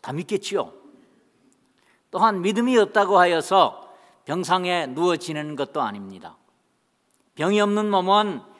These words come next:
각자 개인이 자신의 몸을 잘 관리하고 지켜나갈 때 건강을 유지할 수 있습니다.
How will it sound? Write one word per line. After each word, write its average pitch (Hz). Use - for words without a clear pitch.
각자 165
개인이 170
자신의 190
몸을 175
잘 151
관리하고 180
지켜나갈 156
때 190
건강을 170
유지할 156
수 -
있습니다. 107